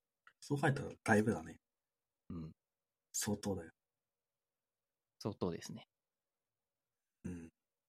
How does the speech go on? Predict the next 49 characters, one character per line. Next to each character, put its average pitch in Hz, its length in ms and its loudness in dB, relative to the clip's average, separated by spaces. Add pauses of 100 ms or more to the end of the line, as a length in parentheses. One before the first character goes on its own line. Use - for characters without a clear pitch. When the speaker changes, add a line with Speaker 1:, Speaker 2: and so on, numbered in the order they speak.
(180)
Speaker 2:
ま 117 80 -4
あ、 - 20 -2
も 98 100 0
ち - 80 0
ろ 117 80 6
ん - 20 2
単 127 200 6
純 156 140 0
計 151 160 2
算 104 140 2
な 90 100 2
の 90 100 -2
で、 82 360 -8
そ 113 120 -2
ん 101 60 0
な 98 100 -2
簡 98 180 6
単 98 140 6
な 95 80 4
話 95 220 2
じ 87 80 -2
ゃ 82 40 -4
な 85 100 -4
い 80 60 -8
と - 140 -10
は 82 60 -8
思 - 100 -8
う - 40 -8
ん - 20 -12
だ - 100 -12
け - 80 -14
ど - 60 -20
さ。 - 120 -14
Speaker 1:
う 101 40 0
ん 101 40 6
う 113 40 8
ん 113 40 8
う - 20 8
ん。 87 520 -2 (380)
う 90 60 -6 (100)
ん。 82 40 -16 (380)
Speaker 2:
と 95 60 2
は 123 120 6
い 139 160 4
え、 135 300 4 (1160)
多 135 120 0
分、 92 540 -2
ま 95 200 0
あ、 - 60 -10